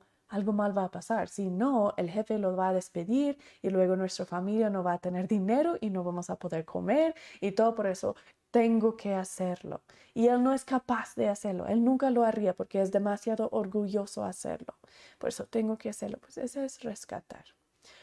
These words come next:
Para aprender cómo parar de rescatar, vayan a ver nuestras clases sobre, sobre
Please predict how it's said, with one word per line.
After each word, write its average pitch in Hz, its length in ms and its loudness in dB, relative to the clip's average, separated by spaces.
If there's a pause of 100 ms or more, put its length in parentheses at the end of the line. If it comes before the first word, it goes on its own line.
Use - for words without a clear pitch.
(100)
Para 233 160 6
aprender 247 360 4
cómo 254 300 4
parar 254 240 6
de 226 100 4
rescatar, 214 540 0
vayan 196 260 -2
a 190 80 -6
ver 190 200 -2
nuestras 185 440 -6
clases 180 380 -6
sobre, 180 560 -2
sobre 185 480 0